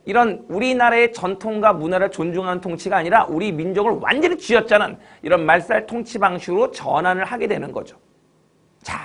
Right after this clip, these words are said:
근데 이때 우리나라의 상황은 어땠습니까? 천구백이십 년대. 삼일운동 이후에 어떤 구심점을 만들고자 임시정부를 갖다 탄생시켜요. 근데 그 임시정부가 상당히 어려움을 겪은 거죠. 왜요?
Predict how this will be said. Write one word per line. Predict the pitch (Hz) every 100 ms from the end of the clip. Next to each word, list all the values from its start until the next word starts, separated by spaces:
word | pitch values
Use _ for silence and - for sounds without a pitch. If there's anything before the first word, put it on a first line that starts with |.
| -
근데 | - 349 339
이때 | - - - - - - _ _ _ - -
우리나라의 | 269 320 311 294 294 294
상황은 | 294 302 302 285
어땠습니까? | 202 - 151 127 92
천구백이십 | 240 240 - 120 113
년대. | 101 87 - _ _ _ _ _ _ _ _
삼일운동 | - 311 339 339 330 320 330 294
이후에 | 202 220 247 233 - -
어떤 | - - 226 220
구심점을 | 180 294 294 302 302
만들고자 | 233 170 170 170 156 247 226 - - - -
임시정부를 | 233 262 285 294 277 262 240 233 220
갖다 | 208 214
탄생시켜요. | 277 269 262 - - - _ _ _ _ _ _ _ _ _
근데 | - 226 269
그 | 302
임시정부가 | 214 220 220 254 190 160 240 - - - -
상당히 | - 370 370 349 381
어려움을 | - 127 170 277 339 330
겪은 | - 170
거죠. | 139 - -
왜요? | 98 240 -